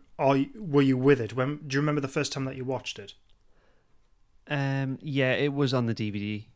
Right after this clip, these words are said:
Speaker 2: when it came out, so, um, I was aware of it vaguely before then. But, um, but yeah, I've, I've seen it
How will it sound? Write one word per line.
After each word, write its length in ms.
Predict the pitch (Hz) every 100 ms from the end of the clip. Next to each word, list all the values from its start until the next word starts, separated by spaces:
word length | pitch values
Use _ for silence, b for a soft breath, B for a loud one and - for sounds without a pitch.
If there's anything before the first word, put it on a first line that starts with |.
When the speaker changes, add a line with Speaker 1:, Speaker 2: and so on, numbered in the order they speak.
| _
Speaker 2:
when 100 | -
it 60 | 98
came 260 | - 107
out, 300 | 101 101 101 -
so, 340 | - 117 107 104
um, 300 | 113 110 104
I 80 |
was 160 | 113 113
aware 360 | 117 127 123 -
of 180 | 113
it 140 | 113 107
vaguely 360 | 117 110 107
before 340 | 107 104 - 104
then. 320 | 107 104 104
But, 380 | 104 101 101 -
um, 380 | 110 107 107 110 - - _
but 100 | 262
yeah, 160 | 381 180
I've, 260 | - 107 -
I've 100 | 110
seen 220 | - 113
it 200 | 113 131